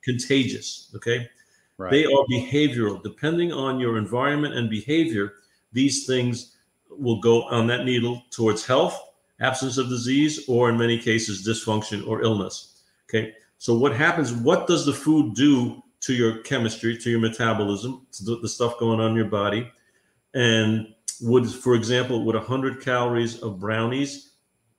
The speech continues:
Speaker 1: produce the same effect as a hundred calories of broccoli? I think almost anybody on the planet would know that that's not the case.
Speaker 2: Right.
Speaker 1: And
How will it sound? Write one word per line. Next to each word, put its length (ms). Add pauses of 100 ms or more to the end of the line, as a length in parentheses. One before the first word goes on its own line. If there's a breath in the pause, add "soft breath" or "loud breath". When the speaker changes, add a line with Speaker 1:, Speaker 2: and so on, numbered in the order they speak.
Speaker 1:
produce 380
the 60
same 480 (280)
effect 420
as 200
a 40
hundred 420
calories 400
of 140
broccoli? 580 (340 soft breath)
I 60
think 260
almost 300
anybody 340
on 120
the 80
planet 520
would 160
know 220
that 160
that's 420
not 180
the 60
case. 640 (120)
Speaker 2:
Right. 260 (140)
Speaker 1:
And 480